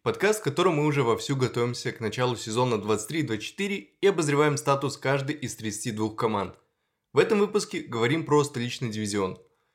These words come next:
А прежде чем начнём, я напомню вам про три вещи. Во-первых,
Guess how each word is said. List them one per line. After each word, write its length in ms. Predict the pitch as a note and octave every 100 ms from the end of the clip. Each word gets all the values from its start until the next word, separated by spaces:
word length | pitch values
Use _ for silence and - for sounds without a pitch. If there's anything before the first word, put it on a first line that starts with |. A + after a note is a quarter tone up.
| _
А 100 | -
прежде 320 | C#3+ G3 G#3
чем 220 | F3+ G3 F3+
начнём, 500 | D3+ F#3 G3 G3+ -
я 100 | D3+
напомню 400 | F3+ D#3+ D#3+ D#3+
вам 280 | C#3+ D3+ D3
про 280 | C#3+ C#3 C3
три 380 | - - E3+ D3+
вещи. 460 | A2+ G#2 - - _ _ _ _
Во-первых, 480 | D#3+ C3 A2+ -